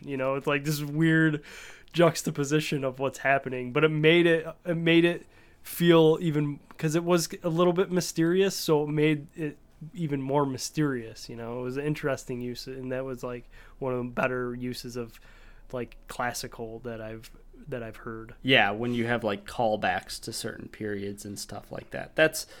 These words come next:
Speaker 2: that's, like, a historical use. Um,
Speaker 1: Mm-hmm.
Speaker 2: or, or just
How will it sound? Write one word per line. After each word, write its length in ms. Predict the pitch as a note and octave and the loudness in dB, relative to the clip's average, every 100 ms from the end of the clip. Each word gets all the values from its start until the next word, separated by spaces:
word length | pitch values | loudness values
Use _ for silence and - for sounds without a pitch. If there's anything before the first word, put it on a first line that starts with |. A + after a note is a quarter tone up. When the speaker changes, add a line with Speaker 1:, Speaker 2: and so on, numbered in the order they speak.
| - | -8
Speaker 2:
that's, 240 | - D3+ D3 | -2 0 2
like, 140 | C3 | 0
a 80 | A#2 | 0
historical 760 | G#2+ A2+ - A2+ G2+ G2+ - A#2+ | -4 -4 -4 -4 -4 -6 -10 -10
use. 480 | B2+ - - - - - - - _ | -10 -10 -10 -14 -16 -20 -20 -20 _
Um, 120 | G3+ | 0
Speaker 1:
Mm-hmm. 200 | E3 D3+ C3 | 2 2 2
Speaker 2:
or, 360 | C3+ B2 A#2 A2 | 4 6 4 2
or 400 | C3 A#2+ A2 A2 | 2 2 2 0
just 400 | - A2+ - - | -2 0 -2 -10